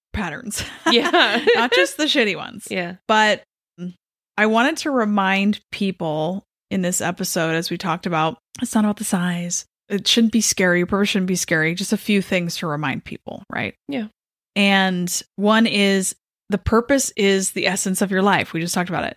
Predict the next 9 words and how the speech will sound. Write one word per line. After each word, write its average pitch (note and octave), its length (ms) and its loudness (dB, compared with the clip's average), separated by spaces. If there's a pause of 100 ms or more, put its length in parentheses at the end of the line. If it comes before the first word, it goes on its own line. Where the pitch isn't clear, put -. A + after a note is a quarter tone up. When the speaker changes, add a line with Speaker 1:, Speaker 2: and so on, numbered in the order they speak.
Speaker 1:
It's - 160 -10
not G#3 320 4
a B3 60 4
specific G#3 540 -2
job F3 500 2
or G3 160 -2
task - 640 -4 (100)
or F3+ 180 -6
action. - 560 -4